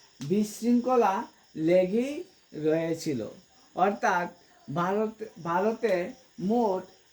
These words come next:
পাঁচশো পঁয়ষট্টিটি প্রদেশ ছিল। এই প্রদেশগুলিকে ইংরেজরা বলে দিয়েছিল যে, যে যার ইচ্ছে মতো অনুসারে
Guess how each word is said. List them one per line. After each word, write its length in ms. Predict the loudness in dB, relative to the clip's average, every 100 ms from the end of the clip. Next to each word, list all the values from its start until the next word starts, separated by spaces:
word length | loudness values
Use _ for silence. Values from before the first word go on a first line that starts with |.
| -2
পাঁচশো 480 | -2 -2 -6 -10 -6
পঁয়ষট্টিটি 1000 | -4 -4 -4 -8 -8 -12 -8 -6 -6 -8 -16 _ -4
প্রদেশ 640 | 0 0 -2 -6 -8 -14
ছিল। 320 | -10 -8 -8 -12 _ _ _ _ _
এই 180 | 2 2 0
প্রদেশগুলিকে 1040 | -2 -2 -2 -4 -6 -4 -4 -4 -6 -6 -10 -18 -20 _ -6
ইংরেজরা 600 | -2 0 0 -2 -2 -2
বলে 420 | 0 -2 2 0
দিয়েছিল 680 | 0 -2 -2 -4 -4 -4 -6 -14 _ _
যে, 480 | 0 2 4 0 -2 -12 _ -14
যে 480 | -6 -2 0 0 -2
যার 440 | -4 -2 0 -2 -4
ইচ্ছে 380 | -8 -8 -6 -4
মতো 320 | -4 -4 -4
অনুসারে 760 | -4 -6 -8 -6 -2 -2 -4